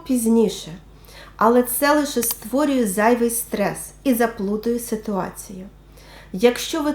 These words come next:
точно знаєте, що не хочете або не можете цього зробити, краще відразу сказати «ні». Просте й чесне «ні». «На жаль,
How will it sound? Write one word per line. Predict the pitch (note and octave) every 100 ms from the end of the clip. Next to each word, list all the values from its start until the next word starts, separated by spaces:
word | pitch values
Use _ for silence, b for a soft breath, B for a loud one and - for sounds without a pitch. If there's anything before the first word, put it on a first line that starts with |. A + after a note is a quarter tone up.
| -
точно | C4 D4+ - C4 C4+
знаєте, | A3+ G#3+ G3 E3+ E3 - -
що | - - B3 A#3+ A3+
не | A#3 C#4
хочете | - D4 D4+ - - - F3+ -
або | G3 G3+ C#4 D4
не | A#3 C4+
можете | D4+ E4+ C4+ A#3 G#3+
цього | A3 A#3 B3+
зробити, | G#3+ A3+ G3+ F4 G#4+ G3+ F#3+ B B B B
краще | C4+ F#4 A4+ - B3
відразу | A3 F#3+ F#3+ B3 C#4+
сказати | D4+ - G3+ F#3 F#3 -
«ні». | G3+ G3 F3 D#3+ - - - B B B B B
Просте | B3+ D4 D4+ - -
й | D#4+ B3
чесне | G3+ - C#4+ F4+ F4+ - G3 F#3+ - - -
«ні». | A#3 C#4+ C#4+ F3 D#3+ B B B B
«На | G3+ C#4+
жаль, | D4+ E4 A#4+ A#4